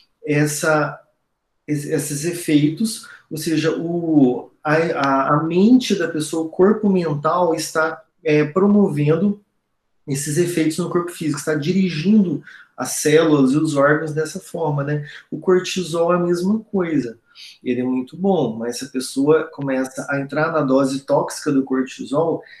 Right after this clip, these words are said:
tem inúmeros efeitos danosos, ou seja, o pensamento, a emoção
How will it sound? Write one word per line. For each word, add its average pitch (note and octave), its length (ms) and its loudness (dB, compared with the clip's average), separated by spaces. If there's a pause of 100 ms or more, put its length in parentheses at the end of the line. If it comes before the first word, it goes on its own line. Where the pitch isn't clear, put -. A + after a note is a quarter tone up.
(180)
tem E3+ 220 0
inúmeros F3+ 540 2
efeitos F#3+ 400 -2
danosos, D#3+ 420 0
ou - 100 -12
seja, C#3 320 -2 (280)
o B2+ 100 0
pensamento, F#3 1080 -2 (500)
a F3+ 200 0
emoção G3 720 0